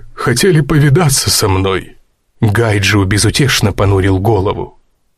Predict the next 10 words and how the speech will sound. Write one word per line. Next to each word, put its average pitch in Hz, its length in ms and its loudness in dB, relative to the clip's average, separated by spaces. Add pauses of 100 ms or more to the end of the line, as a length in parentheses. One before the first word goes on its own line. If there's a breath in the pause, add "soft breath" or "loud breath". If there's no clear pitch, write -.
(280)
Ей 156 320 2
трудно 139 460 0
было 104 220 2
разобраться, 113 580 0
говорит 110 420 0
ли 107 80 2
он 107 180 2
всерьез 147 640 0
или 151 220 2
шутит, - 580 -2